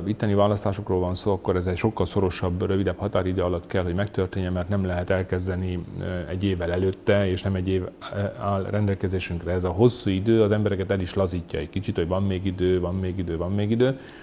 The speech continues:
De nekünk megvan erre a, ö, jó értelemben vett tapasztalatunk, tudjuk, hogy hogyan kell aláírás gyűjteni.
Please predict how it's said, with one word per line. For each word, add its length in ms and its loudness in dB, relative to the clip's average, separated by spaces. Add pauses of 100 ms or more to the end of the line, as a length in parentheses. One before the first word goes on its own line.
(320)
De 380 6
nekünk 220 4
megvan 280 6
erre 260 2
a, 220 2 (120)
ö, 40 -8 (680)
jó 480 4 (920)
értelemben 580 -2
vett 160 -8
tapasztalatunk, 720 0
tudjuk, 260 2
hogy 120 0
hogyan 220 2
kell 140 0
aláírás 400 4
gyűjteni. 440 2